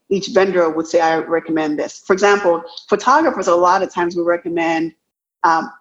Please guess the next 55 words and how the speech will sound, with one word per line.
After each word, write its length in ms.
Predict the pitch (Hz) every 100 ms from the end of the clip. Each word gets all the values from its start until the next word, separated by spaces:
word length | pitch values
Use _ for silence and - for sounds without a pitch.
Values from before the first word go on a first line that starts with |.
| _ -
a, 260 | 175 170
a 80 | 180
videographer 760 | 165 202 214 220 294 156 - -
or 120 | 160
cinematographer, 760 | 175 175 196 - 269 294 -
someone, 300 | - 311 -
someone 220 | - 403
that 80 | 269
they 120 | 220
actually 380 | 220 214 226 190
know 440 | 175 185 196 175 165
that 120 | 165
they've 240 | 170 160
worked 200 | 170 175
with 140 | 165 -
before, 560 | 160 - 190 151 147 - _ -
because 340 | 202 220 202 208
it 100 | 190
helps 440 | 196 226 233 226
with 120 | 214
the 80 | 180
creative 520 | - - 180 180 180 180 -
process 640 | 170 170 220 240 247 - _ _ _ -
um, 240 | 180 170 175
where, 440 | 180 175 175 170 - _
you 80 | 196
know, 100 | 175
their 140 | 180
photos 520 | 175 208 196 190 190 180
and 100 | 175
their 100 | 165
videos 360 | 175 175 175
kinda 200 | 180 170
goes 260 | 160 175 170
very 220 | 170 165
well 280 | 160 160 165
together. 320 | 165 170 165
But 120 | 165
if 80 | 165
some 300 | - 214 190
new 200 | 190 190
person 340 | 196 185 185
is 80 | 170
coming 300 | - 175 170
in, 140 | 175 165
they 100 | 170
may 120 | 165
be 80 | 139
like, 160 | 160
"Oh, 220 | 214 214 196
I'm 60 |
not 140 | 185 -
sure 180 | 180
about 280 | 170 165 -
that." 300 | 185 175 175